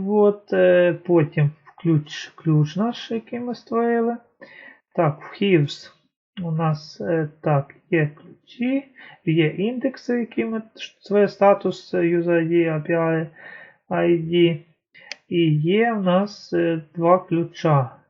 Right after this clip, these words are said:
Ой, ну да, for case, два ключа. A P I I D і user I D. Ну, связь, связь, окей. Е,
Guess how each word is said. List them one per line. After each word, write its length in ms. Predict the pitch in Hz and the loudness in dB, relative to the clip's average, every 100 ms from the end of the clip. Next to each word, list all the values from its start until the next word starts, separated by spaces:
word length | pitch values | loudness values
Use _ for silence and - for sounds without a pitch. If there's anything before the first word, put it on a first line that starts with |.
| _ - | _ -2
Ой, 240 | 165 143 156 | 0 0 -2
ну 160 | 196 147 | -4 -4
да, 180 | 139 - | -6 -6
for 380 | 180 165 156 151 | -2 0 -2 -4
case, 140 | 147 135 - | -6 -6 -6
два 140 | 170 | -6
ключа. 380 | 170 156 147 - _ - - - - _ _ - - | -4 -6 -6 -18 _ -20 -20 -20 -20 _ _ -20 -14
A 240 | 202 151 | -10 -6
P 40 | 165 | -2
I 240 | 147 147 | 0 2
I 60 | 147 | 0
D 40 | |
і 360 | 220 214 160 151 | 0 0 2 2
user 220 | 151 151 | 2 2
I 180 | 143 139 | 2 0
D. 140 | 139 151 | -2 -2
Ну, 120 | 147 | -4
связь, 580 | - 160 147 - - - - | -4 2 2 2 -8 -20 -20
связь, 600 | - 156 135 - - - | -8 -4 -2 -4 -12 -8
окей. 480 | 165 - 151 131 - _ _ - - - - - | -8 -2 0 0 -4 _ _ -20 -18 -16 -18 -8
Е, 40 | - | 2